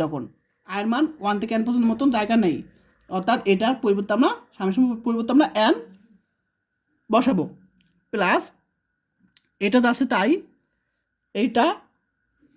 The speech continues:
যা আছে তাই বসা দিব। এখন দেখো, এটা থেকে এটা আমরা কীভাবে লিখতে পারি, আমি তোমাদের একটু বুঝে, এখানে দেখো, আমরা কি জানি, নমুনা কর সামেশন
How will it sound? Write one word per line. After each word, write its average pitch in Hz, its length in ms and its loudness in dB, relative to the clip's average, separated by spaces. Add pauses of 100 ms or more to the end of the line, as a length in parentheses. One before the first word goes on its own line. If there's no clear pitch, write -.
(440)
যা 202 280 2
আছে 214 180 -4
তাই 208 160 2
বসা 196 240 0
দিব। 190 100 0 (960)
এখন 277 280 2 (160)
দেখো, 208 200 -2 (2000)
এটা 320 240 0
থেকে 311 220 0
এটা 262 140 -2
আমরা 254 180 2
কীভাবে 294 280 4
লিখতে 196 260 -4
পারি, 160 180 -2 (1700)
আমি 190 160 6
তোমাদের 190 220 2
একটু 190 120 -2 (120)
বুঝে, 170 200 4 (180)
এখানে 180 240 4
দেখো, 156 160 -6 (920)
আমরা 240 280 2
কি 302 120 4
জানি, 214 180 2 (360)
নমুনা 254 340 4
কর 254 160 2 (1120)
সামেশন 208 500 2